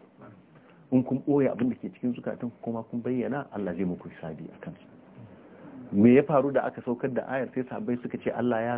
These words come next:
ya, ya Rasulullah, Allah ya kallafa mana jihadi, ya kallafa mana hijira." Amma a ce hatta abin da yake gudana a cikin zuciyarmu, Allah zai mana hisabi. La nutiquhu.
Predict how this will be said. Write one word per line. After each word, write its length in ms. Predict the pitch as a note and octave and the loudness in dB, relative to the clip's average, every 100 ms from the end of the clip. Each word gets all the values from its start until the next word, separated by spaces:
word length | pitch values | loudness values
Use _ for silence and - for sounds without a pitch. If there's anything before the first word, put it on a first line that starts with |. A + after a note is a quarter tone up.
| A#2 | -4
ya, 100 | G2 | -4
ya 240 | G2 A#2+ | 0 0
Rasulullah, 540 | A2+ - A#2 A2 A2 G#2 | 0 -2 0 2 2 0
Allah 200 | A2+ G#2+ | 0 0
ya 140 | G#2+ | -2
kallafa 400 | G#2 A#2 G#2 G#2 | -4 -4 -2 -2
mana 240 | G2+ G2+ F2+ | -4 -4 -4
jihadi, 540 | F2+ - G#2+ G2+ F#2+ | -6 -2 -2 -2 -2
ya 100 | A2+ | -2
kallafa 400 | A#2 B2 G#2+ G#2 | -2 -4 -2 -4
mana 160 | G#2+ G#2 | -4 -4
hijira." 420 | F#2+ G#2 G#2+ G#2+ - - - - - - - | -4 0 0 0 -6 -20 -20 -20 -20 -20 -12
Amma 240 | F#2+ G2 A2 | -6 -2 -2
a 40 | - | -2
ce 120 | A#2 | -4
hatta 420 | - F#2 - C3+ - | -4 -10 -8 -8 -4
abin 360 | G#2+ B2 B2+ | 0 2 4
da 80 | A2+ | 2
yake 200 | G#2 - | -2 -4
gudana 400 | F2 F2+ G#2 F#2 | -2 -2 -2 -4
a 40 | E2 | -6
cikin 200 | - F#2+ | -8 -8
zuciyarmu, 400 | G2+ - G2 F2 | -8 -10 -10 -6
Allah 200 | G#2+ G2+ | -4 -4
zai 120 | G2 | -4
mana 200 | G#2 G#2 | -6 -6
hisabi. 420 | F2+ - A#2+ A2 - - - - - - - - - F#2+ | -8 -10 -8 -6 -10 -18 -20 -20 -20 -20 -20 -20 -12 -2
La 160 | D#3 | 0
nutiquhu. 560 | D#3+ C3+ - F#2 - | 0 -2 -6 -10 -8